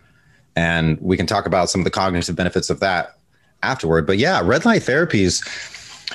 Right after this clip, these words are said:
really interesting. It's, it's really, uh, you know, there's about seven thousand studies now in, that are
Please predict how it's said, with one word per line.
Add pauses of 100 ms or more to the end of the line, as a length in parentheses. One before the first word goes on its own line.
(160)
really
interesting.
It's,
it's
really,
uh,
you
know,
there's
about
seven
thousand
studies
now
in, (100)
that
are